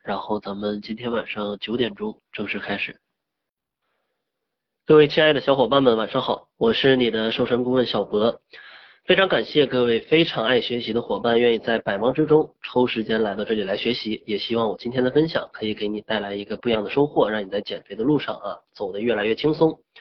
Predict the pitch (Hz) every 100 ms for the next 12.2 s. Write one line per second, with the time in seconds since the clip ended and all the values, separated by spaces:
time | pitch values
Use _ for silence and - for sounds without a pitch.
0 | - - - - - _ - 202 180 175
1 | 175 180 196 190 170 151 151 151 147 110
2 | 113 104 110 113 123 120 113 107 101 -
3 | 117 107 101 92 - - 110 107 107 107
4 | 113 107 101 95 123 123 - 107 - 139
5 | 147 - 170 160 120 104 95 92 101 107
6 | 113 107 98 - 101 - 104 110 104 113
7 | 107 110 117 113 117 127 123 127 - -
8 | 117 110 123 - 110 131 120 117 - -
9 | 143 101 113 117 - 107 - - 135 120
10 | 127 - 147 147 131 127 127 113 139 113
11 | 98 120 113 107 101 - 113 107 - 120
12 | 113 107